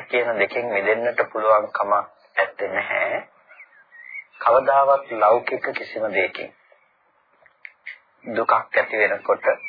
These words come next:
පීඩාවක් ඇති වෙනකොට, හිතට දොම්නසක් දැනෙනකොට, ඒ කිසිම දෙයක් සංතරපණය කරන්නට, ඒ කිසිම දෙයක් නැති කරන්නට ධනයට, බලයට, කීර්තියට,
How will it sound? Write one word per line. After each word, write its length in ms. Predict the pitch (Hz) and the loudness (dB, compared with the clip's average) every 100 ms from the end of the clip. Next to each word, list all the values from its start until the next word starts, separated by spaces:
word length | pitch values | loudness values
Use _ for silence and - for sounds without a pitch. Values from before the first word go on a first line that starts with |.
| - | -6
පීඩාවක් 720 | 120 107 107 104 104 107 - | -4 0 2 2 2 0 -2
ඇති 200 | - 98 | -4 -4
වෙනකොට, 460 | 98 98 - - - - - - | -6 -6 -8 -8 -8 -12 -14 -10
හිතට 340 | 123 - 117 113 | -6 -2 0 2
දොම්නසක් 640 | 113 120 131 120 113 113 - | 2 2 2 0 -2 -4 -4
දැනෙනකොට, 640 | 110 104 104 104 104 - - - _ _ - - - | 0 2 0 -4 -6 -2 -4 -4 _ _ -20 -18 -4
ඒ 120 | 139 | -2
කිසිම 360 | - 135 - 160 139 | -2 -4 -2 0 0
දෙයක් 440 | 113 120 127 - | 2 2 2 -8
සංතරපණය 880 | - 117 117 - 117 147 - 110 104 | -4 -2 -2 2 2 2 0 0 -2
කරන්නට, 560 | - - - - - - 147 _ _ | -2 -2 -2 -4 -6 -4 -4 _ _
ඒ 140 | 113 | -6
කිසිම 300 | 110 117 135 | -4 -4 -2
දෙයක් 400 | 131 127 120 - | 0 2 2 0
නැති 260 | 101 101 - | 0 0 0
කරන්නට 640 | - 101 98 95 98 - 143 151 - - - - - | -4 -4 -4 -6 -10 -2 0 -2 -10 -20 -20 -20 -10
ධනයට, 640 | 113 110 117 117 117 117 - - | 0 2 2 0 -2 -2 -4 -2
බලයට, 640 | 107 98 110 113 113 - 131 - | 0 2 2 2 0 -2 -8 -6
කීර්තියට, 880 | - 113 110 - - 117 113 - | -4 -2 -2 -6 -4 0 0 0